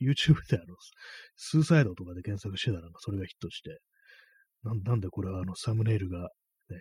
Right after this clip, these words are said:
こう、シンプソンズなんだろうっていうね、ことを思ってしまっ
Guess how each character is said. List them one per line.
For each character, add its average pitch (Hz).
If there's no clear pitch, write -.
こ 85
う、 -
シ -
ン 101
プ -
ソ 113
ン 101
ズ 92
な 95
ん 92
だ 87
ろ 87
う -
っ -
て 87
い 82
う 82
ね、 87
こ -
と -
を 90
思 92
っ -
て -
し -
ま 95
っ -